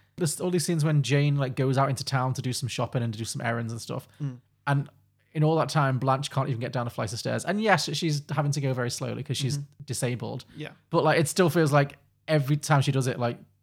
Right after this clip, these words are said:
Speaker 1: obviously it's for movie tension.
Speaker 2: Yeah.
Speaker 1: It's always when Jane just comes back.
Speaker 2: Mm.
Speaker 1: Like, surely in the space of, like, an hour, an hour and a
Speaker 2: Mm-hmm.
Speaker 1: half, whatever long it takes to nip into town and back, you know,
Speaker 2: Yeah.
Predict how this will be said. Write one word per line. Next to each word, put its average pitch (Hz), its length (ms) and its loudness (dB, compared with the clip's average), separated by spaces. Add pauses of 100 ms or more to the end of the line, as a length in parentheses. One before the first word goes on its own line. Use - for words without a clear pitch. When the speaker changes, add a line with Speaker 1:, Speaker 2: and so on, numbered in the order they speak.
(460)
Speaker 1:
obviously 135 320 0
it's 139 80 -6
for 131 100 -2
movie 117 280 -2
tension. 113 420 -6 (160)
Speaker 2:
Yeah. - 160 -20 (200)
Speaker 1:
It's 147 160 -2
always 135 380 4
when 123 160 2
Jane 117 280 0
just 113 260 -6
comes 113 200 -6
back. 110 380 -4
Speaker 2:
Mm. 139 140 -4
Speaker 1:
Like, 117 220 0 (560)
surely 151 380 0
in 123 60 -2
the 127 80 -2
space 117 240 -4
of, 107 180 -8
like, 113 200 -6
an 127 100 -4
hour, 117 480 0
an 117 100 -8
hour 113 140 0
and 113 80 0
a - 40 0
Speaker 2:
Mm-hmm. 113 80 0
Speaker 1:
half, 110 240 -6
whatever 117 300 -4
long 113 120 -6
it 127 80 -12
takes 127 240 -8
to 131 100 -4
nip 120 120 -6
into 117 140 -6
town 117 240 -4
and 113 80 -8
back, 120 300 -8
you 120 40 -8
know, - 200 -8
Speaker 2:
Yeah. - 100 -16